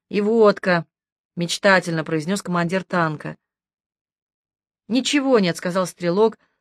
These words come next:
тщательно обследовав кабину. "Только курево. Водка выпита".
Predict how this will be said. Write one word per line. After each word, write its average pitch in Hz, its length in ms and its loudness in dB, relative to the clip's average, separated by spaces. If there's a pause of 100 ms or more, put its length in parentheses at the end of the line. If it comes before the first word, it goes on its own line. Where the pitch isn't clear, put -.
(200)
тщательно 208 480 2
обследовав 175 560 -4
кабину. 156 540 -6 (520)
"Только 226 280 2
курево. 160 520 -4 (640)
Водка 214 400 2
выпита". 160 520 -4